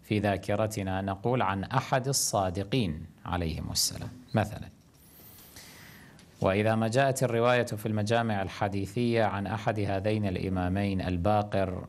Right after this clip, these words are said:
أو الصادق، فنقول عن أحد الصادقين أو أن، أو نقول عن أحد الباقرين عليهما السلام كذلك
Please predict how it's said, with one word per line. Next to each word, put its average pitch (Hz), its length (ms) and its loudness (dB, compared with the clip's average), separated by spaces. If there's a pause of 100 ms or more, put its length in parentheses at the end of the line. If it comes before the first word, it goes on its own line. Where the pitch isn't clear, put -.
(100)
أو 101 160 2
الصادق، 98 600 2
فنقول 104 720 0
عن 95 240 -2
أحد 107 380 -2
الصادقين 104 1000 0
أو 107 280 0
أن، 101 200 -2
أو 104 280 0
نقول 104 340 0
عن 95 160 -2
أحد 117 340 -2
الباقرين 107 920 2 (340)
عليهما 82 460 -4
السلام - 400 -4 (100)
كذلك 85 420 -2